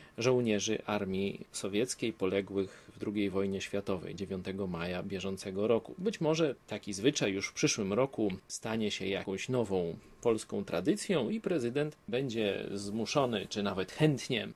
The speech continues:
będzie uczestniczył w takich tych rosyjskich obchodach, no a za jakiś czas może nawet, y, będzie przyjmował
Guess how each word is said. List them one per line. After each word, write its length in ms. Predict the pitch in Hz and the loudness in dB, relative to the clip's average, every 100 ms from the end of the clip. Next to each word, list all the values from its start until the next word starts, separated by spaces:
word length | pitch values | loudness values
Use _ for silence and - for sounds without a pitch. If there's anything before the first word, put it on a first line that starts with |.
| _ - | _ -6
będzie 280 | 107 107 110 | -4 -2 -4
uczestniczył 600 | - 143 - 254 214 175 | -4 -6 -6 -2 0 0
w 80 | |
takich 360 | - 151 143 127 - | 0 -2 -2 -4 -6
tych 180 | 131 - | -8 -2
rosyjskich 640 | 135 - 135 - - - | -2 0 -2 -2 -8 -6
obchodach, 500 | - - 139 - - _ - | -6 0 4 4 2 _ 4
no 180 | 320 - | 4 6
a 160 | 208 226 | 4 4
za 160 | 135 | 6
jakiś 380 | 123 120 139 - | 4 4 -2 0
czas 280 | 113 107 - | 2 2 2
może 260 | 101 120 | 0 0
nawet, 420 | 104 85 110 120 113 | -2 -2 -2 -2 -4
y, 180 | 120 | -4
będzie 340 | 110 82 92 117 | -4 -6 -4 -4
przyjmował 680 | - 107 82 82 90 104 | -2 -2 -4 -2 -2 -2